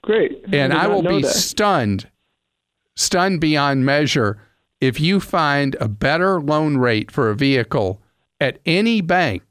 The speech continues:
Speaker 2: versus what you'd find at a credit union. 'Cause credit
Speaker 1: Yeah, that's what I
Speaker 2: unions,
Speaker 1: figured.
Speaker 2: yeah, credit unions tend to write,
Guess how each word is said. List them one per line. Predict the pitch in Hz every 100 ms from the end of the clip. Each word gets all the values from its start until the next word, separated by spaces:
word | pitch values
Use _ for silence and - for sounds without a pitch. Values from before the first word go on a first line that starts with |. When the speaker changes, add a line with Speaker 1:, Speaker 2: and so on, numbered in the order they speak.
| _ -
Speaker 2:
versus | 139 127 160 113
what | 135 139
you'd | 120 117
find | 156 127 120 117
at | 110
a | 110
credit | - 127 107 -
union. | 98 85 - _ _ _ _ _ _ -
'Cause | 151 120
credit | - 185 180
Speaker 1:
Yeah, | 165
that's |
what | 170
I | 160
Speaker 2:
unions, | 147 127 160
Speaker 1:
figured. | - 160 151 147 160 _
Speaker 2:
yeah, | - 135
credit | 127 226 240 233
unions | 185 170 131 117
tend | - 190
to | 160
write, | 143 139 131